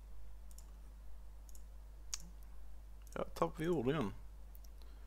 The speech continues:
Eh, röra oss till, eh,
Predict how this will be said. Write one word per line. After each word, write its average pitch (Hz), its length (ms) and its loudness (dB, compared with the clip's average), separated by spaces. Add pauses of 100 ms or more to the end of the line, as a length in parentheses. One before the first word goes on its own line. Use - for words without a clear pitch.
(1200)
Eh, 95 340 8
röra 104 280 12
oss - 240 10
till, 98 420 6
eh, 98 500 4